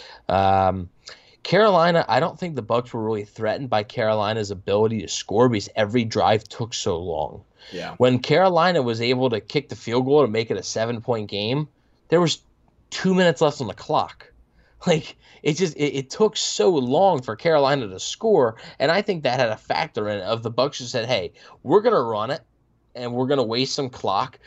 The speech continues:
Speaker 1: but Carolina, we know, is gonna take at least four to five minutes to score,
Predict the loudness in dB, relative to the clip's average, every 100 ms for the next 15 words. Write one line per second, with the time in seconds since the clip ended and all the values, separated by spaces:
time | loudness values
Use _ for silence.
0 | -12 -6 -4 2 2 4 2 2 0 -2
1 | 0 2 2 2 -2 -6 -6 -4 -4 -6
2 | -4 -4 -6 0 4 4 4 0 0 -4
3 | -6 -6 -10 -8 -4 -2 -2